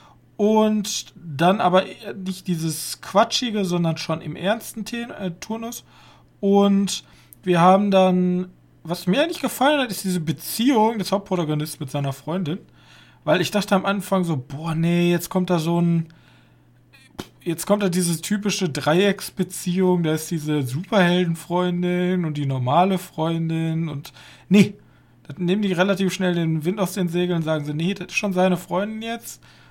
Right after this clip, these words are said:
Und was für Beziehungsprobleme da entstehen.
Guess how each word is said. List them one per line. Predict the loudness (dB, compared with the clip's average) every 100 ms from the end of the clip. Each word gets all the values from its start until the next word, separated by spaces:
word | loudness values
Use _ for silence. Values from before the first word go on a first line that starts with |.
| -20 _ _ _ _ _ _ _ _ _ _ _ _ _ _
Und | 2 2 2 -2 -8 _ _ _ _ _ _ -18
was | -2 0 2
für | 0 0
Beziehungsprobleme | -2 0 0 0 -4 -6 -2 -2 -2
da | -4 -4
entstehen. | -6 -10 -12